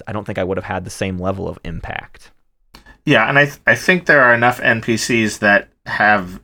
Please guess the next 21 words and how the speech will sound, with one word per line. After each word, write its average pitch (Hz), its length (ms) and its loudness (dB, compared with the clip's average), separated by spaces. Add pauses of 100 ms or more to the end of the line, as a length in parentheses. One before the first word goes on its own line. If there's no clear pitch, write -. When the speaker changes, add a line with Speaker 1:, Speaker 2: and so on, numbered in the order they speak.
Speaker 2:
their 107 220 0
stories 120 400 2
don't 110 240 -2
lead 98 300 -2
to 98 160 -6
an 87 120 -6
ending. 104 460 -2
Speaker 1:
Yeah, 76 180 -8 (100)
yeah. 82 220 -6 (340)
Speaker 2:
Um, 98 540 0
to 127 140 -2
kinda 117 280 0
give 104 220 -2
you 101 180 -2
context 113 760 0
for 104 120 -2
when 101 120 -4
you 101 120 -4
do 95 240 -2
choose 92 720 -2
Speaker 1:
Right. 82 280 -8